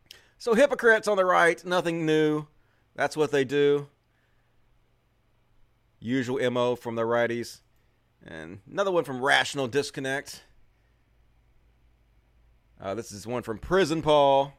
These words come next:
Paul Joseph Watson. And, uh, this is pointing out how many times Prison Paul fearmongered about demographic suicide. And demographic suicide is just a, a rebranding of white genocide. They're trying to make white people scared that your culture is being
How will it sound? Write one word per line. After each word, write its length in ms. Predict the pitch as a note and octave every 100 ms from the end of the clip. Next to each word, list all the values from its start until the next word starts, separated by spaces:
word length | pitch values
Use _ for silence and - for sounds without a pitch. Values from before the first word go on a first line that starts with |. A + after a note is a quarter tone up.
| _ _
Paul 380 | - B2+ B2 A#2+
Joseph 400 | B2 C3 A2+ G2
Watson. 440 | B2+ C3 - B2 - _ _ _ _ _ _
And, 220 | - A#2+ A#2
uh, 160 | A#2
this 140 | B2+ F#3
is 80 |
pointing 280 | E3 F#3+ E3+
out 100 | D#3+
how 220 | C3 D#3+
many 220 | F#3 F#3 F3
times 720 | F3 D#3+ D3 C#3 C3+ - - A#2 -
Prison 300 | E3+ D#3 D3+
Paul 480 | C#3 C3 B2+ B2 _ _ _ _ _ _ _
fearmongered 540 | G3 A3+ E3+ D#3 D3+ D3
about 360 | C#3 C3+ B2
demographic 600 | A#2+ G#3 F#3 F#3 F#3+ G3
suicide. 600 | - E3 E3 - G2+ E2
And 80 | G2
demographic 360 | D3+ D3 D3 A#2
suicide 340 | D3 B2+ C3
is 80 | G#2+
just 240 | C3 -
a, 260 | A#2+ A2 G#2+ - -
a 80 | A2
rebranding 800 | G#2+ C3 A#2 A#2 A#2+ A2+ G#2 G2+
of 140 | G#2+
white 260 | F#2 A2 A2
genocide. 600 | F#2 G#2+ G2 G2 F2 E2+
They're 80 | F#2+
trying 160 | B2
to 60 | A2
make 280 | G#2+ G#2 - _
white 400 | - G2 A2 -
people 260 | A2 G2+ G2+
scared 540 | - A2+ G#2+ G2+ F#2+
that 120 | F#2+
your 200 | G2+ G#2 F#2+ - _
culture 460 | - A#2+ A2 G#2 G#2
is 120 | F2+
being 420 | F#2+ G#2 G2 F2+